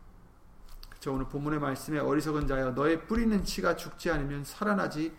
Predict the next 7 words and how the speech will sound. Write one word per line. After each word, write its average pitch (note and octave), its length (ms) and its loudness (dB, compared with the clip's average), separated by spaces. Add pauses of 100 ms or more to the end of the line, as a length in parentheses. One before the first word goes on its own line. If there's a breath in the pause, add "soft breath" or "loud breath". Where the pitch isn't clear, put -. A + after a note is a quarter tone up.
(320 loud breath)
못하겠고." C#3 1300 0
이렇게 A#2+ 240 -8
말씀하셨어요. A#2+ 680 -10 (4000 soft breath)
우리가 G#3 260 8
썩어질 C4 520 6
것으로 G#3+ 380 6
심지만 E3+ 840 0